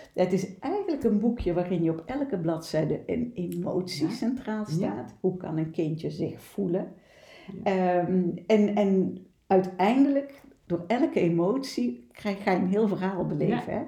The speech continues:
Speaker 1: hè?
Speaker 2: Ja.
Speaker 1: Aan het einde, nou, en de eerste emotie die we zien is jaloers.
Speaker 2: Jaloers, ja. En hoe komt dat? De peuter, eh, die dus centraal staat, zeg maar, eh, is ook heel leuk getekend, hè.
Speaker 1: Ja.
Speaker 2: Lijkt,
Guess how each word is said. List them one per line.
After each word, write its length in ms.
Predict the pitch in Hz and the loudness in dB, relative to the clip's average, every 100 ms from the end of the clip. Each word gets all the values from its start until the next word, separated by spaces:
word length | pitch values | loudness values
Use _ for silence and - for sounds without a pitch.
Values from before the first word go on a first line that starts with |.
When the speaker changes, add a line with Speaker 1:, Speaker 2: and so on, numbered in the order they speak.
| - | -6
Speaker 1:
hè? 80 | 185 | -2
Speaker 2:
Ja. 60 | |
Speaker 1:
Aan 60 | 175 | -2
het 180 | 175 - | -2 -2
einde, 440 | 190 214 185 175 - - - - | 0 0 0 -2 -4 -14 -18 -4
nou, 180 | 160 - | -2 0
en 100 | 175 | 0
de 160 | 175 | 0
eerste 400 | 226 240 269 - | 2 2 0 2
emotie 500 | 202 190 202 202 175 | 2 4 0 -2 -2
die 140 | 170 160 | -2 0
we 100 | 160 | -2
zien 320 | 180 196 - | 0 -2 -2
is 300 | 175 - - _ _ | -4 -6 -16 _ _
jaloers. 840 | 170 175 165 160 170 185 165 156 202 | -10 -8 -6 -2 -2 -2 -4 -4 -4
Speaker 2:
Jaloers, 280 | 233 - - | -6 -8 -4
ja. 340 | 180 214 143 | -4 -4 -4
En 100 | 160 | -4
hoe 120 | 165 | -4
komt 260 | - 302 - | -2 -4 -2
dat? 320 | 170 233 - - - _ | -2 -2 -6 -18 -20 _
De 360 | 151 165 156 - | -4 -2 -2 -2
peuter, 520 | 233 262 - 170 147 143 | -2 -2 -2 -2 -2 -4
eh, 280 | 135 135 143 | -8 -6 -4
die 120 | 170 | -2
dus 180 | 160 - | -4 -2
centraal 440 | 160 156 170 202 | -2 -2 -4 -4
staat, 320 | - 120 - | -6 -8 -6
zeg 280 | - 160 - | -8 -8 -8
maar, 260 | 143 156 143 | -8 -8 -10
eh, 160 | 147 | -12
is 100 | 139 | -10
ook 100 | 127 | -8
heel 160 | 135 143 | -6 -4
leuk 240 | 143 - | -4 -6
getekend, 500 | - - 143 139 127 | -12 -8 -8 -6 -10
hè. 80 | - | -10
Speaker 1:
Ja. 160 | 131 143 | -8 -2
Speaker 2:
Lijkt, 360 | 170 226 - | -2 -2 -6